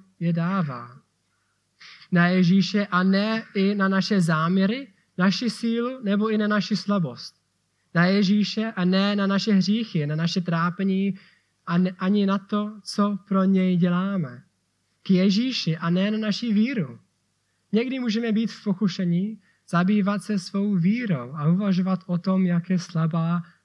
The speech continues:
nebo nestálá. Nemáme se dívat na své, svou víru, na své dívání, ale spíše na Krista.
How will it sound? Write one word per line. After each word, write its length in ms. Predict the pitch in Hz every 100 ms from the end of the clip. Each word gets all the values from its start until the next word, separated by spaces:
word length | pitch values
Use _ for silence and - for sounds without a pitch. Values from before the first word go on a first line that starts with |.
| -
nebo 360 | 156 170 175 - _ _
nestálá. 920 | 170 165 - 233 247 175 127 120 139 _ _ _ _ _ _ _
Nemáme 440 | 156 165 175 190 185
se 140 | 180
dívat 480 | 160 170 196 202 208 - _ _
na 200 | 165 175
své, 460 | 175 - 185 185 185
svou 300 | 185 - 190
víru, 400 | 180 202 208 240
na 160 | 220 170
své 300 | 165 196 180
dívání, 720 | 170 220 226 220 220 170 165
ale 200 | 170 165
spíše 640 | 160 - 190 190 190 190 190 _ _ _
na 120 | 165 156
Krista. 500 | 180 185 - 117